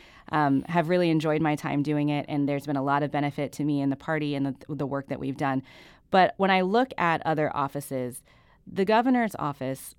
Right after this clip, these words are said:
really is a place where we can make tremendous difference to help the people of Missouri.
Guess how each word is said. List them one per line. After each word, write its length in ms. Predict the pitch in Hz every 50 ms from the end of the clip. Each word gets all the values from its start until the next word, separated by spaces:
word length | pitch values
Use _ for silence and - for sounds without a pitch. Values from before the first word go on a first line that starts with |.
| - _ _ -
really 460 | 160 165 190 202 202 208 208 196 -
is 180 | 165 160 156 156
a 60 | 147
place 440 | - - 143 131 127 127 - - - - - - _
where 320 | - - 151 165 160 151 147
we 140 | 147 165 156
can 180 | - 165 160
make 160 | 160 147 143
tremendous 540 | - - - 156 156 147 139 147 - 135 -
difference 400 | - 139 - - 139 135 127 -
to 100 | - 151
help 320 | 131 - 147 135 131 - -
the 80 | 131
people 300 | - - 131 123 127 123
of 140 | 110 107 -
Missouri. 440 | - 104 - - - - 65 -